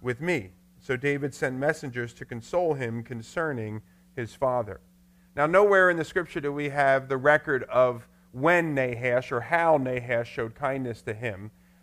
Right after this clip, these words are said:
but we do have record of Nahash in chapter eleven of the book of First Samuel. In First Samuel chapter eleven, you may recall, we talked about this a little while ago,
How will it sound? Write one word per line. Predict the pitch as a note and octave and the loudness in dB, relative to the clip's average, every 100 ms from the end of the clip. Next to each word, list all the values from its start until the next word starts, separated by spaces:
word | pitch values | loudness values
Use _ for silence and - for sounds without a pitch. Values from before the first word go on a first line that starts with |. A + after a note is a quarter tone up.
| _ | _
but | C#3+ | 2
we | D3 | 2
do | D3 A#3 | -4 0
have | C4+ F#3 | 0 4
record | F#3 F3+ D#3+ | 4 4 2
of | D3+ | 0
Nahash | D3+ D#3 E3 C#3+ A#2+ A#2 A2+ - | 0 0 0 -2 -2 -2 -6 -12
in | B2 C3+ | -8 -8
chapter | - D3 C#3+ - C#3 C#3 - _ - | -4 -4 -4 -2 2 2 -2 _ -4
eleven | C3 C#3 D3+ C3+ B2 | 0 2 2 2 -4
of | B2 | -4
the | B2 | -6
book | A#2 A#2+ | -4 -4
of | B2+ - | -6 -6
First | B2 A2+ | -8 -6
Samuel. | C3+ A#2+ G#2+ - _ _ _ _ _ | -6 -4 -6 -10 _ _ _ _ _
In | C#3+ | -2
First | E3+ G#3+ G#3 | 2 2 4
Samuel | F#3+ F3+ E3 | 0 2 0
chapter | - D#3+ D#3 | 4 2 4
eleven, | D#3 D#3 D3+ | 4 4 4
you | D3+ | -2
may | D3 C#3+ | 0 0
recall, | C#3 - D3+ D3+ | 0 2 2 2
we | C#3+ | 0
talked | D#3+ C#3 C3+ | 0 0 2
about | C3 C3 | -2 0
this | C3+ - | -2 -6
a | |
little | C3 B2 | -6 -4
while | B2 C#3+ D#3 | 2 4 4
ago, | B2+ A#2 A#2 | 2 2 0